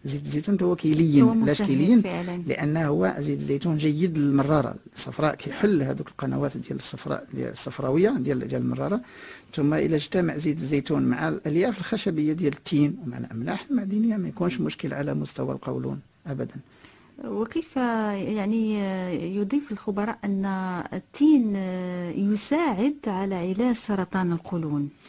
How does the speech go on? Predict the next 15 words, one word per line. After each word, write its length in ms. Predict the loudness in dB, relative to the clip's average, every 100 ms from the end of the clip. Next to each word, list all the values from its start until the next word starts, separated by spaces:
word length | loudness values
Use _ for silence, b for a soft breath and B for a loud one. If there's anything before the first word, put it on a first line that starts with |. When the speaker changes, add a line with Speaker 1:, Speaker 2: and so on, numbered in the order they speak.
| B B B B -4
Speaker 1:
آه، 220 | -2 -4 -8 -8 -4 0 2
نعم، 380 | 2 4 2 2
هذه 160 | -2
الأشياء 340 | -6 -4 -2 -2
اللي 120 | -2
كنت 180 | -4 -2
كنتكلم 500 | -2 0 0 0 0
عليها، 280 | 0 0 0
Speaker 2:
نعم. 220 | 0 0
Speaker 1:
لأن 100 | -2
سرطان 440 | -2 -2 -2 -2
القولون 400 | -2 -4 -4 -2
منين 240 | 0 0 0
كيجي؟ 340 | -2 -4 -8 -18 B B
Speaker 2:
مم. 120 | -4